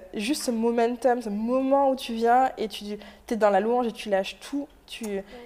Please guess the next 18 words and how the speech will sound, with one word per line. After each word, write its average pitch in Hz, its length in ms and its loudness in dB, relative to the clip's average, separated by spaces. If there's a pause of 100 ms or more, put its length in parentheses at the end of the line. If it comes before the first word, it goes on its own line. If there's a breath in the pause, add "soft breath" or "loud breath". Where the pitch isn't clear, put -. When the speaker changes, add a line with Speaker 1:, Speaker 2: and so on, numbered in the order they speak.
Speaker 1:
tu 220 160 -6
viens 233 400 4
et 247 100 2
tu, 208 500 -4
tu 226 140 -12
sers 247 480 4
avec 190 280 -2
ce - 180 -12
que 302 80 4
tu - 260 0
as, 269 160 4 (100)
le 208 140 0
temps 247 180 -2
que - 160 -12
t'as, 214 220 4
l'énergie 214 420 -2
que 247 120 -8
t'as, 202 280 -8